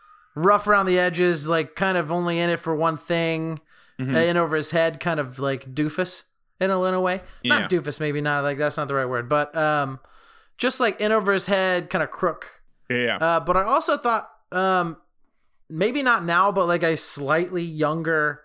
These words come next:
Speaker 1: Jeremy Renner would have been solid
Speaker 2: Okay.
Speaker 1: in that role. Like, um,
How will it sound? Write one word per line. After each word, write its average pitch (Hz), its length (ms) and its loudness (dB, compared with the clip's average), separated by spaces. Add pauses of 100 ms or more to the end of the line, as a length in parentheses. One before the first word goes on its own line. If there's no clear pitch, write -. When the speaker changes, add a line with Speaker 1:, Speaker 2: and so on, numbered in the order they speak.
(460)
Speaker 1:
Jeremy 151 420 -2
Renner 123 400 -6 (200)
would 143 120 -2
have 135 80 -2
been 131 180 -2
solid 120 520 -2 (240)
Speaker 2:
Okay. 117 180 -4
Speaker 1:
in 135 80 -4
that 123 160 -4
role. 120 360 -8 (680)
Like, 151 380 -2
um, 139 760 0